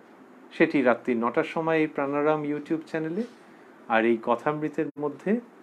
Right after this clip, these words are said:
আগামী সোমবার রাত্রি নটার সময় কথায় কথায় কথামৃত অনুষ্ঠানে ঠাকুর মা স্বামীজির অভয় আশীর্বাদে এবং কৃপায় আমরা এইসব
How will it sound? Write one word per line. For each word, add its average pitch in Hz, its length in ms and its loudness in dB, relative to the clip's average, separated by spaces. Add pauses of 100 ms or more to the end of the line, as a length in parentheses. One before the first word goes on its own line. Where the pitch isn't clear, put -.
(320)
আগামী 117 640 0 (280)
সোমবার 110 680 -2 (920)
রাত্রি 120 340 0
নটার 110 260 0
সময় 160 480 -2
কথায় 123 420 2
কথায় 104 400 -4
কথামৃত 95 500 -8
অনুষ্ঠানে - 540 -10 (540)
ঠাকুর 120 360 0
মা 110 260 0
স্বামীজির 110 640 -6 (1080)
অভয় 127 420 4
আশীর্বাদে 143 760 2
এবং 104 340 0
কৃপায় 135 480 2 (540)
আমরা 110 440 0 (320)
এইসব 117 360 0